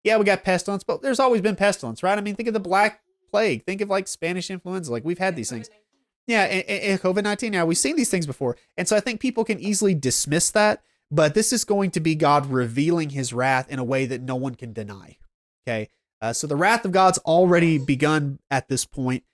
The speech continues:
but this is simply revealing it in a clear manner. But, uh, the next point for your notes is God's love is so great that it holds back his wrath for a time. And, uh, the martyrs, when they cried for justice,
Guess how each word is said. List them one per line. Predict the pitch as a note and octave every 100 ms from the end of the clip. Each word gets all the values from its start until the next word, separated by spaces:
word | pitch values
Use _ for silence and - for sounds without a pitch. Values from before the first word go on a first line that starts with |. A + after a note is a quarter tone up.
| _ D3
but | D3
this | F3 E3+
is | D#3 -
simply | D3+ C#3 C#3
revealing | A#2 B2 A#2 C3+ C3+ B2+
it | A#2+ -
in | C3+
a | B2
clear | - C3+ C3
manner. | A2 B2+ B2+ D#3+ _ _ _ -
But, | D#3 D3+ -
uh, | D3+ C#3+ C3+ - -
the | D3+ E3
next | B3 -
point | - F#3 D#3 -
for | E3
your | C#3+
notes | C#3 C#3 C3+
is | B2+
God's | D3+ E3+ F#3+ D#3
love | D#3 C3+
is | -
so | D#3 D3
great | C#3+ C3+
that | C3+
it | B2+
holds | - C3+ C3+
back | - B2 B2
his | C3 A#2
wrath | A#2 A#2+ A#2+ - - _ _ _ _ -
for | C3
a | A#2
time. | - A#2 G#2+ A2+ E3+ _ _ _ _ _ _ - -
And, | C#3+ C3 A#2+
uh, | C3+ B2+ B2 C3 D3+
the | D#3+
martyrs, | E3+ G3+ E3+ D3+
when | D3
they | C#3+
cried | C#3 D#3+ D3+ C#3+
for | C3+
justice, | A2+ D#3 D#3+ B2 A#2+ -